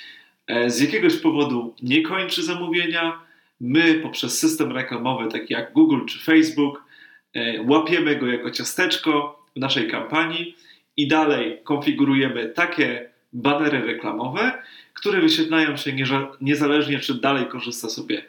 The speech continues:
z Facebooka, czy wchodzi na portale internetowe, czy korzysta na przykład z aplikacji, czy gra sobie w gry i tam jest możliwość wyświetlania reklamy. Wszędzie tam, gdzie nasz użytkownik dalej będzie korzystał sobie z internetu,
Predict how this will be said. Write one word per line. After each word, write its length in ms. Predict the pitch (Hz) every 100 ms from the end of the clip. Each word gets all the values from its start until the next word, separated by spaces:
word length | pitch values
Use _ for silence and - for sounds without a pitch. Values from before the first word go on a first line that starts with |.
| _ -
z 140 | -
Facebooka, 600 | 175 175 156 175 170 156
czy 160 | - 117
wchodzi 300 | - 120 110
na 80 | 107
portale 500 | - 117 175 170 160
internetowe, 840 | 143 151 139 147 147 139 139 139 135 - - - _ -
czy 260 | - 143
korzysta 500 | 139 135 123 120 123
na 100 | 120
przykład 280 | 117 - 117
z 40 | 104
aplikacji, 880 | - - 165 170 160 - 135 127
czy 600 | - - 113 117 117 117 - _ -
gra 280 | - 127 120
sobie 260 | - 110 113
w 100 | 113
gry 180 | 151
i 180 | 170 143
tam 140 | 127 123
jest 180 | -
możliwość 360 | 120 123 123 117
wyświetlania 480 | - 107 127 120 113
reklamy. 400 | 110 135 139 185 190 - - _
Wszędzie 460 | - - 214 165 160
tam, 300 | 156 165 156
gdzie 200 | 127 131
nasz 360 | 139 131 -
użytkownik 720 | 139 123 - 170 175 143 113
dalej 300 | 120 160 143
będzie 200 | 123 113
korzystał 400 | 117 127 147 127
sobie 240 | - 139 113
z 100 | 113
internetu, 640 | 107 110 117 120 -